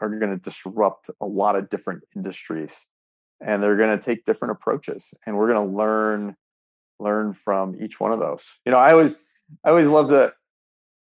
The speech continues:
tell people, like, in nineteen ninety-nine, I was a, you know, a couple years out of college. I scraped together all the money I could. I bought six hundred dollars worth of Amazon stock. I bought six hundred dollars of Webvan stock, and I held both of them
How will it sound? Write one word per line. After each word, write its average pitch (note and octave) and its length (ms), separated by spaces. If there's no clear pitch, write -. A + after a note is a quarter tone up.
tell C#3 140
people, B2+ 320
like, G#2+ 320
in A#2 140
nineteen D3 380
ninety-nine, B2 800
I A2+ 120
was A2+ 180
a, A2 100
you B2+ 100
know, G2+ 340
a - 220
couple C#3 260
years B2+ 220
out B2 100
of A#2 100
college. A#2 440
I A#2 80
scraped C#3+ 400
together B2 440
all B2 180
the C#3 60
money B2+ 180
I A2+ 80
could. A2+ 500
I B2 100
bought A2+ 400
six - 320
hundred D3 240
dollars B2 380
worth A#2+ 240
of G#2 220
Amazon C3+ 480
stock. C3+ 440
I A2 80
bought G#2+ 260
six - 300
hundred C#3+ 180
dollars A#2+ 320
of G#2 120
Webvan A2 520
stock, - 500
and A#2+ 100
I A2 80
held C3+ 460
both - 260
of G2 100
them - 200